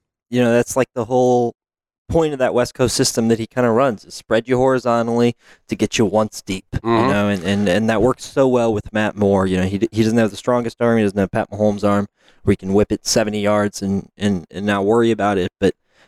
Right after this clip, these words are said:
Speaker 1: you know, he can hit you deep if he needs to, and he, he hit, hit Travis Kelce for twenty-nine yards, hit Mecole Hardman for thirty.
Speaker 2: Look at this stuff here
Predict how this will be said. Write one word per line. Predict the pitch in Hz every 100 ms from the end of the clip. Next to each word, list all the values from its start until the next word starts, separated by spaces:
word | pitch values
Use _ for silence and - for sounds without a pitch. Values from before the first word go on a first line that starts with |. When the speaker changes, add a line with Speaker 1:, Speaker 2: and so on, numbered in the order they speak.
| _ _
Speaker 1:
you | 127
know, | 101
he | 117
can | 123
hit | 127 -
you | 110
deep | 123 - _ _ -
if | 113
he | 123
needs | 123 117
to, | - 95
and | 92
he, | 92 92
he | 92 95 98
hit, | 107 - _
hit | 117 107
Travis | 117 110 -
Kelce | 120 -
for | -
twenty-nine | - 123 120 110 113
yards, | 113 117 -
hit | -
Mecole | - 104 104
Hardman | 104 98
for | 98 -
thirty. | 95 92 - _ _ _ _ _ _ _ _ - - _ _
Speaker 2:
Look | 101 104
at |
this | 92
stuff | - - 85
here | - 82 73